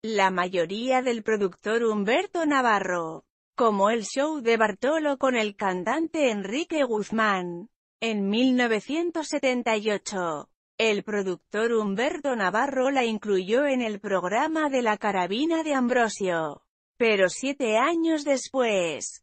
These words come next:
fue reemplazada por Lucila Mariscal.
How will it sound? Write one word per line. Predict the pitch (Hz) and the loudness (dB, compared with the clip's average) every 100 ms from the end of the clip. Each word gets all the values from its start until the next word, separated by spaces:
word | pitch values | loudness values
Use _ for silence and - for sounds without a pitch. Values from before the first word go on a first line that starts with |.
| _ _ | _ _
fue | - - 220 | -8 2 2
reemplazada | 262 254 233 233 208 202 262 302 294 | 4 0 0 2 2 2 -2 0 -2
por | 254 247 226 | 0 0 0
Lucila | 196 170 247 339 349 | -4 -6 -4 -2 0
Mariscal. | 320 311 294 269 - 233 190 165 147 156 | 0 0 -2 -4 2 4 4 2 -4 -10